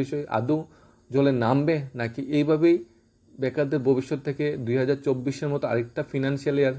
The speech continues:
আরেকটা একাডেমিক ইয়ারও চলে যাবে, চলে যেয়ে আবার ওয়েট করতে হবে দুই হাজার পঁচিশের জন্য, সেটাই দেখার বিষয়। মুখ্যমন্ত্রীর প্রতিশ্রুতির সাথে বাস্তবের কতটুক মিল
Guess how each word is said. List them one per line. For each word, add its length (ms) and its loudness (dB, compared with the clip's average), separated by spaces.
আরেকটা 380 -2
একাডেমিক 380 -4
ইয়ারও 300 2
চলে 200 2
যাবে, 160 0
চলে 240 6
যেয়ে 180 4
আবার 200 4
ওয়েট 240 2
করতে 200 -4
হবে 180 -2
দুই 120 2
হাজার 220 0
পঁচিশের 420 -6
জন্য, 160 -2
সেটাই 340 0
দেখার 260 0
বিষয়। 200 -6
মুখ্যমন্ত্রীর 640 0
প্রতিশ্রুতির 560 -2
সাথে 160 -4
বাস্তবের 520 -2
কতটুক 400 -6
মিল 140 -2